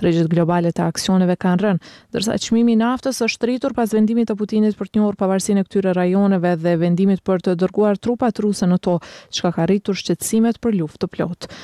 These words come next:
Presidenti i Ukrainës Volodymyr Zelensky ka mbajtur një takim me pjesëtarët e Këshillit të Sigurisë Kombëtare dhe ka zhvilluar biseda telefonike me disa lider botror në përpjekje për të rritur mbështetjen për shtetin e tij.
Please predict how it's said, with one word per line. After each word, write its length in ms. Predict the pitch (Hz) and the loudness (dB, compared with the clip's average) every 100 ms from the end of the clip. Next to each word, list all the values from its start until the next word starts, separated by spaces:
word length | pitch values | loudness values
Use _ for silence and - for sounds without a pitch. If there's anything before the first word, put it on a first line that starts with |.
| - - | -20 -6
Presidenti 600 | 208 190 180 180 175 180 | -2 0 2 0 0 -2
i 20 | |
Ukrainës 540 | - - 185 180 185 175 | -2 -2 0 2 2 0
Volodymyr 480 | 180 180 175 175 170 | 0 2 2 2 2
Zelensky 600 | 180 185 220 226 - 214 - - | 0 2 2 0 0 -2 -2 -2
ka 80 | |
mbajtur 320 | 208 226 226 220 | 0 0 0 0
një 80 | |
takim 300 | 220 214 226 | 0 0 0
me 20 | 220 | 0
pjesëtarët 460 | 214 202 220 208 202 | 0 -2 0 0 0
e 40 | 190 | -2
Këshillit 300 | - 208 190 | 0 0 0
të 60 | 185 | -2
Sigurisë 320 | 185 190 196 - | 0 2 0 0
Kombëtare 480 | 180 190 185 180 175 | -2 0 0 0 0
dhe 60 | - | -2
ka 80 | |
zhvilluar 380 | 180 180 190 180 | 0 0 2 0
biseda 300 | 180 - 185 180 | -2 0 0 0
telefonike 560 | 175 175 196 185 190 | -2 0 2 2 2
me 80 | 175 | 0
disa 380 | 165 175 - 226 | 0 -2 0 0
lider 320 | 208 180 175 | 0 0 -2
botror 400 | 165 - 175 170 - - - - | -2 -2 0 -2 -4 -20 -18 -6
në 80 | 170 | -2
përpjekje 420 | 175 202 202 214 196 | -2 0 0 0 -4
për 100 | 180 | -2
të 140 | 202 | 0
rritur 280 | 202 220 208 | 0 0 0
mbështetjen 540 | 196 180 - 175 180 175 | 0 0 -2 -4 -2 -2
për 120 | - | -2
shtetin 400 | - 160 156 165 | -4 -4 -2 -2
e 40 | 165 | -2
tij. 200 | - 170 | -2 -2